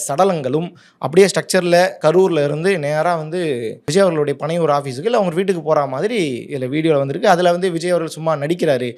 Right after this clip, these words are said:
அந்த பிணங்களை பார்த்து அழுதுட்டு அப்புறமா அவர் வந்து டி வி பார்த்து என்ஜாய் பண்ணிட்டு இருக்குங்கிற தோரணையில அந்த வீடியோ வந்து வைஷ்ணவி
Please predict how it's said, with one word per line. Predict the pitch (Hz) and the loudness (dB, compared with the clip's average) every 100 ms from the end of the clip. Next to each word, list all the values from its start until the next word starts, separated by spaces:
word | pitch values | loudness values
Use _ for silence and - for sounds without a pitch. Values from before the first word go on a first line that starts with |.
| - | -14
அந்த | - 131 131 127 123 120 190 | -8 -2 0 0 -2 -4 -2
பிணங்களை | 160 185 170 | 0 4 4
பார்த்து | 151 160 175 202 - 151 | 6 4 4 0 0 -2
அழுதுட்டு | 165 175 | 0 4
அப்புறமா | 220 - 175 180 | 2 4 2 2
அவர் | 160 | 2
வந்து | 156 175 | 0 -2
டி | 170 170 | -2 -2
வி | 156 | 0
பார்த்து | 151 | -2
என்ஜாய் | 143 165 | 2 2
பண்ணிட்டு | 160 147 139 135 | 0 -4 -8 -10
இருக்குங்கிற | 135 135 127 123 120 | -10 -10 -4 -4 -2
தோரணையில | 151 175 165 151 202 254 - - - | 0 0 0 2 0 0 -14 -18 -8
அந்த | 127 | -4
வீடியோ | 139 175 160 | 0 2 2
வந்து | 131 165 156 | 0 -4 -4
வைஷ்ணவி | 151 160 | -6 -8